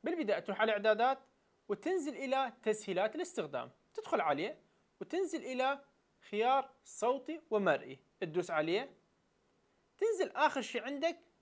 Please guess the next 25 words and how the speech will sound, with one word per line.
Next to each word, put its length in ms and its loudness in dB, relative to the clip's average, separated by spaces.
الفلاش 580 0
للتنبيهات، 640 0
تضغط 320 2
عليه. 340 0
سابقا 720 0
كان 180 4
عندنا 260 -4
فقط 340 0
خيارين 560 0
والحين 540 -2
صار 400 4
ثلاث 200 4
خيارات 480 2
عندنا. 340 -12
الخيار 400 2
الجديد 400 -4
اللي 160 -2
ضافوه 380 4
بعد 260 0
تحديث 320 -6
آي 140 0
أو 60 2
إس 60 -4
ستة 260 -2
عشر 280 0